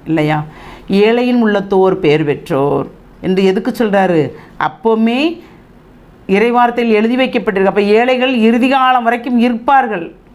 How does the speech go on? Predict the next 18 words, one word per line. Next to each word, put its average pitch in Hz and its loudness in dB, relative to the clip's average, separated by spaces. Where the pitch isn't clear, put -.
இல்லையா? 180 0
"துயருவோர் 262 2
பேர் 196 0
பெற்றோர்" 180 0
சொல்லியிருக்காரா 269 0
இல்லையா? 175 0
அப்போ 220 -6
துயர்றவங்களும் 294 -2
இறுதி 254 -2
காலம் 269 0
வரைக்கும் 254 -2
இருப்பாங்க 175 -2
இல்லையா? 190 0
அப்போ - -4
நாம 170 0
எந்த 190 0
நிலையில் 156 0
இருக்கிறோம்? 147 -2